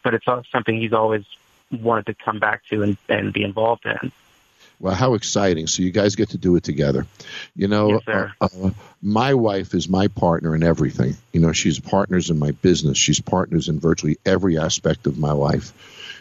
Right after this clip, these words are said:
Speaker 2: So, so hats off to you, Lee. You know, to have a partnership that runs that deep between the two of you is really special, that you'll be able to share your personal lives and your professional lives. It's really a wonderful thing. Uh, uh, so,
Speaker 1: Right.
Speaker 2: you know,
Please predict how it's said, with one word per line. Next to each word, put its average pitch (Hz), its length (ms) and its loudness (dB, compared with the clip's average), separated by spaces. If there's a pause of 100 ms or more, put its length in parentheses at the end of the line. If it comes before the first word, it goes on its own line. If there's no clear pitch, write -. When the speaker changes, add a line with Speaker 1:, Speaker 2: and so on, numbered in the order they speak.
Speaker 2:
So, - 280 2
so 98 200 2
hats 127 400 0
off 95 240 0
to - 120 -4
you, 80 140 4
Lee. 78 200 4
You 82 120 2
know, 85 140 0
to 85 80 0
have 90 180 2
a 92 60 0
partnership 104 640 0
that 90 180 0
runs 92 400 0
that 92 300 0
deep 98 240 0
between 87 380 0
the 80 80 2
two 95 260 2
of 76 100 0
you 78 140 0
is 71 120 -2
really 85 200 2
special, - 500 0 (480)
that 95 160 0
you'll 95 160 2
be 92 140 2
able 92 160 2
to 92 80 0
share 87 240 2
your 87 100 2
personal 92 480 0
lives 82 280 2 (100)
and 120 240 2
your 95 100 2
professional 90 680 0
lives. 76 340 0
It's 82 140 -6
really 208 160 2
a - 60 0
wonderful 92 500 -2
thing. - 320 0 (580)
Uh, 107 120 4 (100)
uh, 90 240 2
so, - 220 2
Speaker 1:
Right. 120 240 -2 (100)
Speaker 2:
you 101 160 4
know, 104 40 0